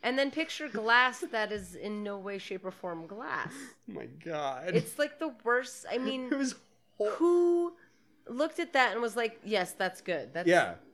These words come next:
Speaker 1: it's
Speaker 2: Well,
Speaker 1: not
Speaker 2: I
Speaker 1: even
Speaker 2: can work
Speaker 1: like,
Speaker 2: with this.
Speaker 1: it's not even like, "That's perfect." It's like, "That's good enough.
Speaker 2: <laughs>
Speaker 1: That'll do." Like, that's so fucking wretched. That, ugh.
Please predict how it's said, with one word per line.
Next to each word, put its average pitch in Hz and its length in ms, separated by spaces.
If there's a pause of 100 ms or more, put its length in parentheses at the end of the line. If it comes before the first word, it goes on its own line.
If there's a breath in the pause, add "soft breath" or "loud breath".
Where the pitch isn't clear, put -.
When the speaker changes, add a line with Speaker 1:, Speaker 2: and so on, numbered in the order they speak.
(120)
Speaker 1:
it's 151 120
Speaker 2:
Well, 190 140
Speaker 1:
not 302 80
Speaker 2:
I 180 60
Speaker 1:
even 180 100
Speaker 2:
can 208 180
work 190 180
Speaker 1:
like, - 80
Speaker 2:
with 139 180
this. 92 260
Speaker 1:
it's 226 200
not 262 180
even 247 200
like, 208 180
"That's 190 200
perfect." 185 340
It's 170 100
like, 202 220
"That's - 240
good 175 180
enough. 139 300 (160)
Speaker 2:
<laughs> 139 120
Speaker 1:
That'll 233 300
do." 147 260
Like, 208 220
that's 262 320
so 277 440 (140)
fucking 233 460
wretched. 170 540
That, - 200
ugh. 147 100